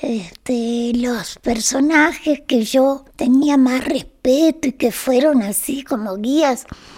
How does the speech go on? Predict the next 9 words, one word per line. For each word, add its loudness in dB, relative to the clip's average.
empezando 0
por 2
mi 4
padre, -2
feminismo -2
era 0
una -2
cosa -4
de -2